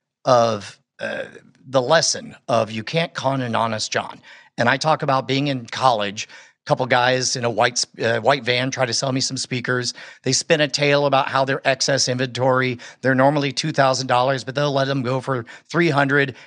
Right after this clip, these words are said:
And me, thinking I'm seeing through their ruse, um, s-, am, am, uh, puffing myself up, thinking like, "Ha, these are stolen speakers. I got your number." So I bought 'em. I felt like a champion. And it wasn't until six months later that I found out,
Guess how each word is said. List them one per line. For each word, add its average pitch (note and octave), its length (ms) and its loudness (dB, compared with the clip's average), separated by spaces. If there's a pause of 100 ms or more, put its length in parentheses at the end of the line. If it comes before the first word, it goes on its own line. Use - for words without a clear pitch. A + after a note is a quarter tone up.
(140)
And C3 320 2
me, A#2+ 480 -4 (500)
thinking A#3 360 0
I'm B2+ 180 4
seeing D#3+ 380 0
through F3+ 260 0
their C#3 180 2
ruse, A#2 680 -2 (400)
um, C3 160 2
s-, - 220 -4
am, B2+ 200 0
am, A#2 340 -2 (220)
uh, G#2 80 -8 (200)
puffing F#3 280 2
myself C#3+ 400 2
up, A3+ 220 4
thinking C#3+ 260 0
like, B2 260 0 (260)
"Ha, E3 100 2 (400)
these D#3 240 -2
are F#2+ 40 -10
stolen A2 520 -2
speakers. - 640 -6
I D3 120 2
got A2+ 280 -2
your G2+ 80 -10
number." G2+ 480 -4 (260)
So - 160 2
I A2+ 100 4
bought D3 360 2
'em. D#3+ 180 2
I G#2 40 -6
felt C3 180 -4
like G#2+ 160 -8
a - 80 -14 (100)
champion. D#3+ 560 0 (280)
And B2+ 100 0
it B2+ 60 2
wasn't D3+ 300 2
until B2+ 280 -2
six - 280 -2
months B2+ 240 -2
later G3+ 260 2
that B2 140 0
I A#2+ 60 0
found B2+ 240 -2
out, A#2+ 280 2